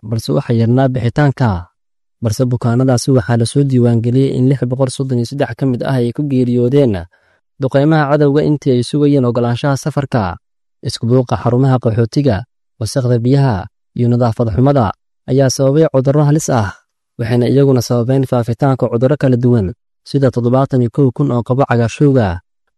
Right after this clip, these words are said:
boqol lixdan iyo toddoba kun kiis oo ah shuban dhiig leh, oo kala bar dadka qaba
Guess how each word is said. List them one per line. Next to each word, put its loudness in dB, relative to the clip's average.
boqol 2
lixdan 0
iyo -2
toddoba -2
kun -2
kiis 0
oo -2
ah 2
shuban 0
dhiig 2
leh, 0
oo 2
kala 0
bar 0
dadka 0
qaba 2